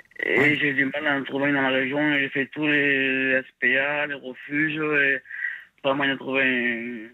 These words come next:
Speaker 1: chien labrador, même qui soit pas chien guide, mais qui puisse m'aider à sortir, vous voyez, euh,
Speaker 2: Oui.
Speaker 1: voilà.
Speaker 2: Et, et vous êtes vraiment attaché au, au, à la race labrador ?
Speaker 1: Eh oui, oui,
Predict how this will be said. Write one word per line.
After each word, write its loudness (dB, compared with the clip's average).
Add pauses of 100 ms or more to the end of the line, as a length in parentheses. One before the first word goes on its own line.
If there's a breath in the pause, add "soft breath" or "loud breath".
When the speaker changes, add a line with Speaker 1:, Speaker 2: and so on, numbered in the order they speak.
(300)
Speaker 1:
chien 2
labrador, 0
même -2
qui -8
soit 0
pas 0
chien 2
guide, 0
mais 0 (600 loud breath)
qui -4 (120)
puisse 0
m'aider 2
à 2
sortir, -2
vous -6
voyez, 0
euh, -2 (120)
Speaker 2:
Oui. 0
Speaker 1:
voilà. -6 (760 loud breath)
Speaker 2:
Et, 4
et 2
vous 0
êtes -2
vraiment 0
attaché 2
au, 4
au, 2 (400)
à 2
la 4
race 0
labrador ? 4
Speaker 1:
Eh 6
oui, -4
oui, 0